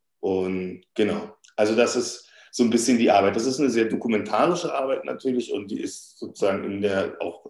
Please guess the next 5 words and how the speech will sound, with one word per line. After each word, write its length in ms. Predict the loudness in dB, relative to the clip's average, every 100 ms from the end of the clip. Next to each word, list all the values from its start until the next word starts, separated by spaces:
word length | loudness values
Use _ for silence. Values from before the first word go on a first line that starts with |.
| -20
relativ 640 | -6 2 2 2 -6 -10 -20 _ _
vorsichtig, 800 | -2 2 4 2 -2 -4 -4 -8 _ _ _ _ _ _ _ _ _ -20 -12
sage 220 | -6 -6
ich 120 | -6
mal. 380 | -6 -4 -6 -8